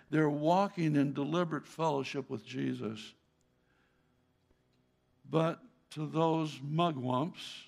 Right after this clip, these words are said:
who've become complacent and uncommitted, sitting on the fence, the fence becomes a dangerous place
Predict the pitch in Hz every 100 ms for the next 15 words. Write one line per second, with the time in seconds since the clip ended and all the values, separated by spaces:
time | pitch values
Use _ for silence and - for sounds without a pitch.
0 | _ _ _ _ - - - - _ -
1 | 160 160 160 170 175 170 165 156 175 175
2 | 170 185 170 127 120 - _ - 151 156
3 | 165 143 135 143 147 135 131 _ - -
4 | 127 156 160 156 147 147 - 127 123 139
5 | - - _ _ _ _ _ _ _ _
6 | _ - - - 160 - 220 254 180 202
7 | - 202 196 170 156 139 175 202 220 262
8 | 226 208 - - 202 175 160 170